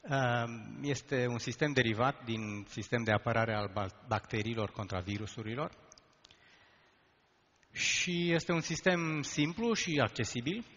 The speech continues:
care permite editarea genetică în practic orice tip de celulă, inclusiv celule stem și celule embrionare. Bine, în fond, nu redactarea genelor este noutatea,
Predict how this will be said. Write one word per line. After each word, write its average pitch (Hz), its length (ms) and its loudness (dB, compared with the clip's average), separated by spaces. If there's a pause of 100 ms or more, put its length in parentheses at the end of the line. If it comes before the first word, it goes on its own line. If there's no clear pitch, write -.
(920)
care 170 200 2
permite 165 400 2
editarea 143 480 6
genetică 131 800 2
în 117 280 0
practic 123 460 0
orice 120 200 -2
tip 117 200 -6
de 101 80 0
celulă, 131 540 -2 (140)
inclusiv 151 480 0
celule 117 340 0
stem 127 380 -2
și 120 140 -8
celule 104 420 -2
embrionare. 104 760 0 (1600)
Bine, 202 180 0
în 123 60 0
fond, 156 360 -2 (200)
nu 156 180 -2
redactarea 127 500 8
genelor 127 400 4
este 110 200 2
noutatea, 131 800 2